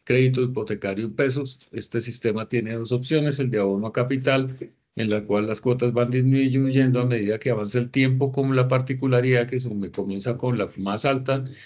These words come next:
y es de cuota fija con mensualidades constantes durante los ciento ochenta meses, por ser el acorde a mis recursos económicos. Solicito al Fondo Nacional del Ahorro la reliquidación y reajuste del crédito hipotecario terminado en el número cuarenta y uno dieciocho,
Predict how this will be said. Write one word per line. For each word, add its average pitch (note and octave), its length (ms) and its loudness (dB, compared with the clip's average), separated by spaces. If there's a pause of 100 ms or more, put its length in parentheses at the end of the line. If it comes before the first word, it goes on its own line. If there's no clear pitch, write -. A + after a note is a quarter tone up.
(180)
y B2 100 4
es B2 100 4
de C3 160 2
cuota C3 260 2
fija B2 280 0
con B2+ 160 -2
mensualidades G2+ 580 0
constantes A#2 580 -2
durante G#2+ 380 2
los G2 160 -2
ciento G2+ 240 0
ochenta A#2 420 0
meses, C3 480 0 (420)
por C3 140 2
ser C3 220 4
el B2 120 2
acorde A2+ 380 2
a A#2 60 2
mis B2 180 2
recursos G#2+ 600 -4
económicos. G#2+ 680 -2 (460)
Solicito C3 680 2
al B2+ 100 2
Fondo B2+ 240 0
Nacional A#2+ 420 0
del A#2+ 140 2
Ahorro B2 380 2
la A#2+ 120 4
reliquidación G2+ 680 -2
y A#2+ 80 2
reajuste C3 560 2
del B2 120 2
crédito G#2+ 340 0
hipotecario A2 720 0
terminado G#2+ 400 -2
en A2+ 60 -2
el A#2 140 -2
número A2+ 360 -2
cuarenta G#2+ 320 0
y F#2+ 60 2
uno A2 160 0
dieciocho, C3+ 600 2